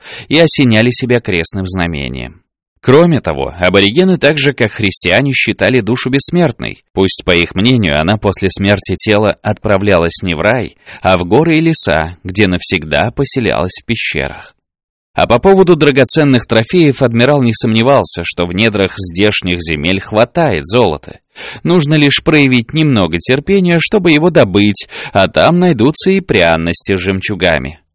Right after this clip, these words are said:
Причём, как считал Колумб, сбывать их можно не только на материке, но и напрямую великому хану. Христофор по-прежнему был уверен, что его резиденция находится очень близко.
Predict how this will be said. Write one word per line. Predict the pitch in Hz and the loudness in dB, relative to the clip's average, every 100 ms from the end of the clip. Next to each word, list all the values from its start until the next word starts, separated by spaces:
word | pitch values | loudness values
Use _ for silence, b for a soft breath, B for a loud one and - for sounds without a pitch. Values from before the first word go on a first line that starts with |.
| _ _ | _ _
Причём, | - 104 - 104 90 | 0 0 2 2 2
как | - 95 | -2 -4
считал | - - 95 82 | -2 -2 0 -2
Колумб, | 80 73 123 143 - _ | 0 0 0 0 -6 _
сбывать | 90 92 101 147 196 151 | -8 -2 2 2 2 0
их | 120 | 0
можно | 139 151 143 147 - | 2 2 2 0 0
не | 151 151 | -2 2
только | 196 190 - | 2 0 0
на | 95 | -2
материке, | 87 - 90 85 76 67 B B B | 0 0 -2 -2 -2 -4 B B B
но | 107 110 | 0 4
и | 110 | 4
напрямую | 107 101 101 95 98 95 | 4 2 2 2 2 2
великому | 104 110 143 151 | 0 0 -2 -2
хану. | - 185 85 69 _ _ _ | 0 0 -2 -10 _ _ _
Христофор | - 101 98 - - 92 - | -4 -2 -2 -2 0 -2 0
по-прежнему | 76 90 101 98 85 | -2 0 -2 -2 -4
был | 80 92 | 0 0
уверен, | 82 67 123 135 110 B - | 0 0 2 0 -2 B -12
что | - 107 | 0 2
его | 113 175 | 4 4
резиденция | 180 127 92 135 151 147 131 | 4 2 2 2 0 0 2
находится | 117 - 92 110 107 - - _ | 0 0 -2 0 -2 -2 -4 _
очень | 85 85 - - 95 | 0 0 0 -6 -6
близко. | 95 73 65 - - | -6 -6 -8 -12 -14